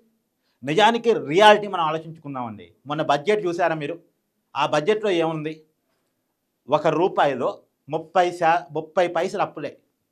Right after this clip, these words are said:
ఒక రూపాయి ఎట్ట వస్తుంది అంటే ఆ రూపాయిలో ముప్పై పైసలు అప్పులే తెచ్చుకుంటున్నాం మనం,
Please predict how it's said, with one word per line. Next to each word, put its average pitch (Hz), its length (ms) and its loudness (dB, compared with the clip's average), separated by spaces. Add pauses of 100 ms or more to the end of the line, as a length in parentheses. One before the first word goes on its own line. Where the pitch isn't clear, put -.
(600)
ఒక 135 180 -2
రూపాయి 190 720 2 (340)
ఎట్ట 147 280 0
వస్తుంది 185 400 -2
అంటే 131 200 -6
ఆ 214 140 0
రూపాయిలో 208 460 2
ముప్పై 202 300 -4
పైసలు 214 280 -4
అప్పులే 233 220 2
తెచ్చుకుంటున్నాం 214 460 -6
మనం, 139 180 -12